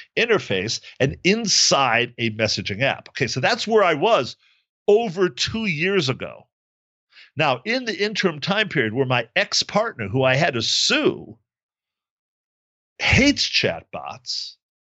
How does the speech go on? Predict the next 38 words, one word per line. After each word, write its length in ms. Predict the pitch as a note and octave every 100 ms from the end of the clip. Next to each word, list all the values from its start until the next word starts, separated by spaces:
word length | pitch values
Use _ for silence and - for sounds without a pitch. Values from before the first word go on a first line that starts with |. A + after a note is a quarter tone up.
| _ _
you 180 | A#2 A3
can 180 | A3 A#2+
assume 580 | A2 - - D3+ G2+ -
I 120 | A#2+ C#3+
do 180 | A2+
the 160 | F#2 F#2 -
opposite 680 | C#3 - G#2+ - G#2+ - - _ -
of 120 | G#2+
everything 500 | C3+ B2 B2+ C3 A#2+ B2
he 120 | F3
does. 580 | D3 B2+ - C3+ - -
<laughs> 40 | C#3+
Okay. 220 | C3+ D#3+ - D#3
So 160 | - G3
I'm 60 | A#3
like, 240 | E3 - - _ G#3
"Okay, 540 | C#4 C4+ D4 C#4+ F#3+
it's 160 | F#3+ B3+
about 320 | A#3+ A3+ A3
chatbots." 800 | - A3+ G3+ - A#2 - - - _ _
So 360 | - D#3 C#3+ C#3
we 140 | F#3
had, 140 | G3 D#3+
in 220 | D#3 D#3+
fact, 280 | E3+ D#3+ E3
he 280 | D3+ F#3
and 140 | F#3 D#3+
this, 200 | D#3 - -
he 200 | C3 F3
and 80 | D3+
I 160 | C3+ D3
had 180 | C#3+ C3
a 60 |
mutual 360 | B2 A#2+ A2+ C3+
friend, 260 | - C4 E3+
a 60 |
guy 220 | A2 B2 B2
named 240 | A#2